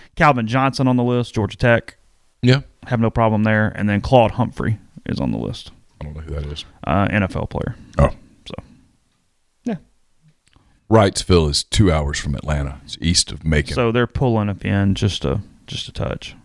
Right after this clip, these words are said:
Speaker 2: They're using the, he played at Georgia. So they're doing the same thing. It just feels selective as hell. Like, why not the coach from Georgia Southern that was the,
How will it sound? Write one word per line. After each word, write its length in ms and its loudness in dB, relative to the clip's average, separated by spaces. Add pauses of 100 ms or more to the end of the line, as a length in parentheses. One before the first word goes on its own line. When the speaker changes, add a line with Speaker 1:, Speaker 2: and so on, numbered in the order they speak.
(1040)
Speaker 2:
They're 140 2
using 340 0
the, 120 -10
he 120 -4
played 300 4
at 100 -14
Georgia. 400 -2 (1200)
So 220 -2
they're 140 -2
doing 200 2
the 80 -2
same 240 2
thing. 360 -2 (380)
It 140 -20
just 200 0
feels 200 4
selective 580 2
as 140 2
hell. 400 -4 (1120)
Like, 140 0
why 80 8
not 180 4
the 80 4
coach 260 4
from 160 -2
Georgia 260 4
Southern 320 4
that 120 0
was 120 -4
the, 200 4